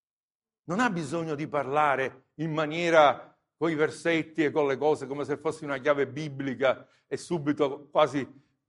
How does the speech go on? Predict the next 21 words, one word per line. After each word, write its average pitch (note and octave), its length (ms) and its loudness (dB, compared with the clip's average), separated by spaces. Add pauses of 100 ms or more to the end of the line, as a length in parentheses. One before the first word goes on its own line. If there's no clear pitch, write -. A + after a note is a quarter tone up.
(140)
precluderti E3 720 2
la D3+ 140 4
comunicazione, C#3+ 1160 -2 (520)
ma F3 180 -8
ha E3 60 -8
bisogno G#3 1200 -4 (400)
di D#3+ 180 -6
vedere F3 920 2 (1900)
gli C#3 180 -2
altri C#3 800 -4 (300)
con C3 160 -2
gli A#2+ 180 -8
occhi C3 500 -8 (100)
di A#2+ 300 -12 (240)
Dio. A2+ 480 -20 (4000)
Questa D#3+ 260 -6
è D#3 40 -4
una C#3 120 -6
rivelazione, A#2+ 760 -8
fratelli. G2 560 -20
Tu, D3+ 480 -8